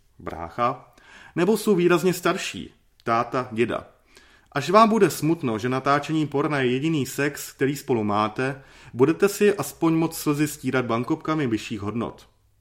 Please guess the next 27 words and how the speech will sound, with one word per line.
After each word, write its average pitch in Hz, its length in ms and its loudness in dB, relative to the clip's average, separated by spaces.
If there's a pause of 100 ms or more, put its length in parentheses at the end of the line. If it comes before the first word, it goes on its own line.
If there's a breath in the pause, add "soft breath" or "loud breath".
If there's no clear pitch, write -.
(320)
Podobně 113 600 2
to 110 120 -4
samozřejmě 117 540 -2
může 117 220 0
fungovat 120 500 -4
i 123 60 2
u 113 80 -4
heterosexuálů, 104 960 -4 (380 loud breath)
ale 104 180 -2
v - 100 -14
takovém 170 400 0
případě 147 440 -2
neutržíte 147 600 -4
tolik, - 440 -2
protože 123 380 -2
těžko 160 400 -4
přesvědčíte 151 640 -4
produkci, 147 580 -2 (260 loud breath)
že 143 140 0
vaše 170 260 0
přítelkyně 120 640 0
je 113 80 -2
váš 107 240 0
brácha. 101 500 -2 (840)
Snad - 460 -6
teda. 65 280 -8 (1700 soft breath)
Kamarádi. 123 640 6